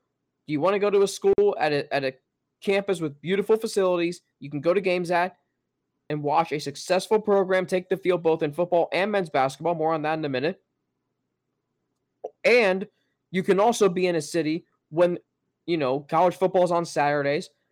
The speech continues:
and then Sundays, oh, I've got a team that just went to the Super Bowl I can root for.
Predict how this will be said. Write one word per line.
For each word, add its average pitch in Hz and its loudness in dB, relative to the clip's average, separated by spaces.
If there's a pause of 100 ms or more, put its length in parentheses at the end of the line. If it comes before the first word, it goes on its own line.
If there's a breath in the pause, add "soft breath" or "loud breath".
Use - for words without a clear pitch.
(140)
and 165 0
then 185 2
Sundays, 220 0
oh, 269 4 (1000)
I've 285 0
got 302 4
a 220 4
team 233 2
that 220 4
just 226 -6
went 262 2
to - -20
the 240 -4
Super 302 0
Bowl 247 4
I 147 0
can 165 -2
root 147 -4
for. 123 -4